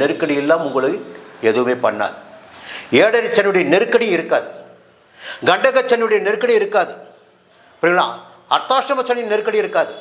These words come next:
ஏன் சொல்கிறேன், அதை நீங்க புரிஞ்சுக்கணும். ஏன் சொல்கிறேன்? ஜூலை மாதம் இரண்டாம் தேதி சனி பகவான்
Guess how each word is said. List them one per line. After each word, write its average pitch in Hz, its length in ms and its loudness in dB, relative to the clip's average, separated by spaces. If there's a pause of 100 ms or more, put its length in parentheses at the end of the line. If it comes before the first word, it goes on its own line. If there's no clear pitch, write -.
(1120)
ஏன் 214 340 4
சொல்கிறேன், 151 600 0 (180)
அதை 135 160 0
நீங்க 143 180 -4
புரிஞ்சுக்கணும். 127 520 -4
ஏன் 202 140 2 (100)
சொல்கிறேன்? 127 420 -4 (1400)
ஜூலை 220 380 4
மாதம் 175 500 0 (100)
இரண்டாம் 208 540 0
தேதி 165 360 -4 (640)
சனி 208 320 2
பகவான் 190 520 0